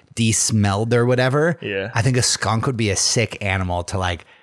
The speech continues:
Speaker 1: just have around. Like, if they were just chill and you pet them and
Speaker 2: If we're talking small animals like that, I would like a penguin.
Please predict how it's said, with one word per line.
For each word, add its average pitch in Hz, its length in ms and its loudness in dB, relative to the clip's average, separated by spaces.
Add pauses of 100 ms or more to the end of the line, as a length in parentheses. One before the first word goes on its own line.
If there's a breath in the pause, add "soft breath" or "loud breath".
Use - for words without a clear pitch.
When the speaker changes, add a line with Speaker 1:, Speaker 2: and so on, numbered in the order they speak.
(200 soft breath)
Speaker 1:
just 107 220 -4
have 104 260 0
around. 98 540 0
Like, 95 180 -2
if 98 120 -8
they 117 120 2
were 110 100 4
just 101 220 -2
chill 110 400 0
and 101 140 0
you 95 80 -2
pet - 280 -2
them 101 380 0
and 92 300 -2
Speaker 2:
If 131 100 -2
we're 175 60 4
talking 175 240 0
small 147 220 0
animals 160 200 2
like 165 140 -2
that, 180 180 4
I 131 80 4
would 135 80 2
like 123 140 0
a - 40 -8
penguin. 87 440 -8